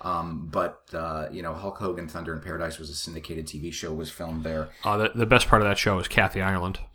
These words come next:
Speaker 2: if I, if I remember
Speaker 1: I, I
Speaker 2: correctly.
Speaker 1: did, I didn't watch the show. I liked,
Speaker 2: Yes.
Speaker 1: I liked the boat.
Speaker 2: I watched the show, and I, I remember actually going to see him film it.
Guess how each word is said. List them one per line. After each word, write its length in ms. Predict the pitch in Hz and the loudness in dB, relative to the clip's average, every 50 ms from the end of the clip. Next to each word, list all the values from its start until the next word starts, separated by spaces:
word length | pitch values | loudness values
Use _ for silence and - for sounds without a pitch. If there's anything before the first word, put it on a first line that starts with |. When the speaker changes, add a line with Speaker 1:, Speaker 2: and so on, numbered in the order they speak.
| - - - | -20 -16 -14
Speaker 2:
if 160 | - - - 101 | -14 -12 -10 -8
I, 160 | 98 104 - 113 | -8 -8 -10 -8
if 100 | 110 - | -4 -2
I 40 | 107 | -2
remember 220 | 104 101 101 104 | -2 -2 -2 -4
Speaker 1:
I, 40 | - | -4
I 20 | |
Speaker 2:
correctly. 220 | - 107 104 - 104 | -4 -4 -2 -2 -4
Speaker 1:
did, 80 | 101 | -4
I 80 | - 80 | -4 -6
didn't 180 | 80 80 76 71 | -6 -6 -6 -8
watch 160 | 71 - - | -8 -10 -10
the 80 | - | -10
show. 140 | - - - | -10 -10 -8
I 40 | 78 | -4
liked, 80 | 82 - | 0 2
Speaker 2:
Yes. 240 | 117 107 101 - - - | 4 4 2 0 -2 -2
Speaker 1:
I 60 | 104 | 0
liked 180 | 95 95 92 | 0 0 -2
the 80 | - - | -2 -6
boat. 320 | 76 80 78 76 78 - - | -2 -2 -2 -2 -2 -4 2
Speaker 2:
I 120 | - 123 | 6 8
watched 220 | 127 127 131 - - | 8 8 8 6 4
the 60 | - | 2
show, 300 | - - 123 107 104 104 | 4 4 4 4 4 2
and 100 | 104 104 | -2 -2
I, 100 | 104 107 | -2 -2
I 180 | 107 - 113 | 0 0 2
remember 220 | 117 123 131 131 135 | 4 6 10 10 10
actually 240 | 135 - - 139 123 | 10 10 6 4 6
going 160 | 131 127 120 | 6 4 4
to 40 | 110 | 2
see 140 | - 127 | 2 2
him 80 | 117 107 | 2 2
film 260 | - - 156 180 - | 4 2 2 4 2
it. 80 | - | -2